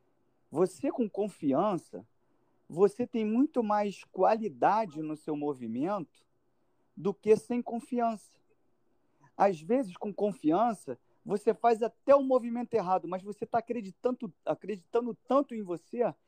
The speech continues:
que mesmo com o movimento errado, você dá, você faz a execução certa. Porque tá tudo dando certo.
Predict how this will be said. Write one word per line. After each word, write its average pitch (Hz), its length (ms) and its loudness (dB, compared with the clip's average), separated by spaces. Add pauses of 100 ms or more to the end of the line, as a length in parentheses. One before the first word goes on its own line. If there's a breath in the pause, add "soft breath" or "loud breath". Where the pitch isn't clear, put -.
(240)
que 214 120 -4
mesmo 247 420 0
com 233 220 -6
o 208 120 -10
movimento 190 440 -2
errado, 196 300 2
você 208 220 -4
dá, 202 300 0
você 175 240 -8
faz 185 240 0
a 185 40 -4
execução 185 500 -8
certa. 156 320 -6 (1700)
Porque 185 240 -2
tá 196 140 0
tudo 208 340 -8
dando 151 200 -2
certo. - 440 -14